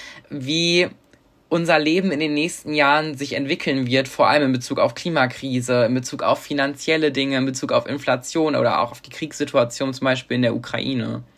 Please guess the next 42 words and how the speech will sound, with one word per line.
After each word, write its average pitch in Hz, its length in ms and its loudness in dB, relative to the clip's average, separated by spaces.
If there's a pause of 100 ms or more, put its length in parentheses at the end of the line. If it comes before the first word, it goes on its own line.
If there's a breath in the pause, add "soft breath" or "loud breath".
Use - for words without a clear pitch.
(680 loud breath)
Und 135 540 4 (1000)
was 143 220 0
ich 208 220 -2
da 160 140 6
auf 139 120 4
jeden 160 220 -4
Fall 147 540 4
mit 151 200 -2
auf 139 140 2
den 123 180 -2
Weg 135 140 -2
geben 131 240 0
möchte, 123 680 0
ist 131 220 -2
der 123 40 0
Poetry 127 440 -2
Slam, 113 260 -2
den 110 100 -2
ich 110 120 -8
jetzt 123 140 -8
im - 60 -10
Folgenden - 360 -6
vorstellen - 500 -8
werde. 110 380 -10 (340 loud breath)
Denn 131 180 6
ich 131 140 -4
glaube 147 320 8
ja 131 80 4
nicht, 156 300 0
dass 127 120 2
ihr 123 360 6
gedacht 139 420 2
habt, 135 280 2
heute 123 260 2
nochmal 123 260 0
ohne 127 160 -2
Lyrik 127 420 2
rauszukommen 117 540 -4
aus - 140 -4
der 110 80 -4
letzten 131 400 -6
Folge, 123 520 0